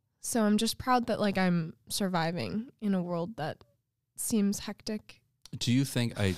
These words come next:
Speaker 2: I always tell the kids this in the room, like, I could not, if I was born with,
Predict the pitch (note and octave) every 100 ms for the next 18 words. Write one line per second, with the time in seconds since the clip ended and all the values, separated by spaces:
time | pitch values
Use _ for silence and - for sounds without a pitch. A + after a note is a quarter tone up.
0 | - G#2 B2 B2+ C3 A2+ F2+ - F#2 F2+
1 | F2 E2+ E2 F2 F2 E2+ F2+ E2 G2 G2
2 | - G#2 F#2 F2+ F2 F#2+ - - - G#2
3 | F#2+ F#2+ F#2 F#2 F#2 F#2 G2 G#2 - _
4 | _ _ _ _ _ _ _ _ _ _
5 | _ G#2+ F#2+ E2+ - -